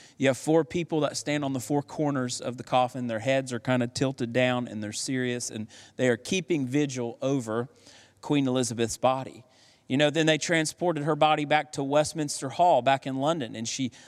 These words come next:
lay in state for five days from September fourteenth to the nineteenth, and her coffin was guarded by members of both the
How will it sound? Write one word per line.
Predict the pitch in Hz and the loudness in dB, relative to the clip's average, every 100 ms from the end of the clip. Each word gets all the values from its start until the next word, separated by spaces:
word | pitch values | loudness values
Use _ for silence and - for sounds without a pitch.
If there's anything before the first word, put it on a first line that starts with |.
| - | 2
lay | 143 185 | 4 4
in | 196 | 2
state | - 180 170 - - - | -2 0 2 0 -10 -20
for | - - - | -10 0 0
five | - - - 196 220 220 | 0 -6 -2 2 2 2
days | 175 156 107 - | 0 0 -2 -6
from | 120 | -10
September | - 113 156 151 | -10 -8 -4 -4
fourteenth | 147 156 - 151 139 | -2 -4 -2 -2 -2
to | - 127 | -4 -4
the | |
nineteenth, | 117 131 131 - 117 107 - - _ - | 2 2 2 -4 -8 -8 -14 -20 _ -2
and | 135 139 | 0 2
her | 147 | 0
coffin | - 156 175 180 180 147 | 2 4 4 2 -2 -2
was | 127 | 0
guarded | 147 151 135 120 | 4 4 4 0
by | 120 113 110 - - 123 | 0 0 0 -10 -8 2
members | 151 180 160 139 | 2 4 0 0
of | 131 127 | 0 2
both | 147 139 135 | 2 2 -2
the | 123 | -2